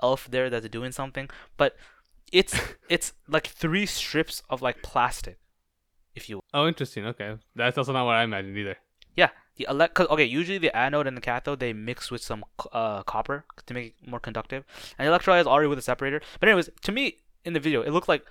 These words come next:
Speaker 1: just plastic, and you just, and it's rolled up. So the reason why it's in, in that shape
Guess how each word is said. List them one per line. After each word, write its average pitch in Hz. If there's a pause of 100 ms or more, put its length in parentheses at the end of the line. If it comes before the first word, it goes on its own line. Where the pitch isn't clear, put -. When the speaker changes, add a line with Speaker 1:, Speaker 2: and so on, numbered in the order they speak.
(120)
Speaker 1:
just - (140)
plastic, - (360)
and 147
you 170
just, 151 (200)
and 160
it's 135
rolled 135
up. 92
So -
the 135
reason 165
why 170
it's 151
in, 147
in 139
that 131
shape -